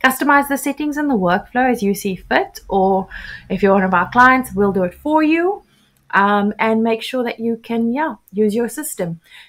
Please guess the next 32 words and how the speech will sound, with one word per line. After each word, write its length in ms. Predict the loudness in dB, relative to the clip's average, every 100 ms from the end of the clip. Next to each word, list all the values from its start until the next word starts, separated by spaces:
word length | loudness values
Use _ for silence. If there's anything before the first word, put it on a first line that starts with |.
| _
Remember, 240 | 0 2 0
you 100 | -2
can 160 | -6 -4
access 440 | -4 -4 -6 -6 -6
the 80 |
portal 420 | -4 -4 -2 -6 -6
from 240 | -6 -6
anywhere, 540 | -2 -2 0 0 -2 -4
so 300 | -4 -4 -2
can 160 | -2
your 120 | -2
customer. 600 | -2 -4 -4 -6 -4 -4 -10 -10
You 100 | -4
can 200 | -2 -2
create 540 | -4 -6 -2 -4 -4 -6
a 60 | -2
new 420 | 0 2 0 -2 _ _
ticket. 440 | -8 -6 -8 -8 -18 -20 _
Your 100 | -6
customer 460 | -2 -4 -2 -6 -6
can 200 | -6 -6
create 300 | -4 -6 -4
a 60 |
new 160 | -4 -4
ticket, 400 | -6 -10 -10 -6
or 160 | -2 -2
you 420 | 0 0 2 0
can 180 | -2 -6
create 340 | -2 -2 0 0
a 80 |
new 280 | 0 0 -2
ticket 580 | -4 -10 -8 -8 -8